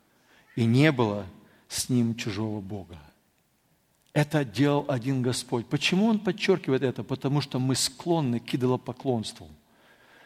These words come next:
Мы склонны к тому, чтобы уповать на свои силы, где-то что-то о себе думать больше, чем нужно. Он говорит, «Один Бог водил вас. Он носил вас». Друзья дорогие, а,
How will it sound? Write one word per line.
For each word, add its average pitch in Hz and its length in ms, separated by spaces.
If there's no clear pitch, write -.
Мы 117 80
склонны 143 380
к - 40
тому, 143 280
чтобы 120 260
уповать 120 400
на 127 80
свои 120 380
силы, 110 540
где-то 113 500
что-то 131 340
о 131 200
себе 123 340
думать 117 360
больше, 117 320
чем 113 220
нужно. 98 340
Он 139 140
говорит, 123 280
«Один 143 520
Бог 123 500
водил 101 440
вас. 85 480
Он 131 200
носил 120 400
вас». 82 380
Друзья 139 240
дорогие, 110 400
а, 110 340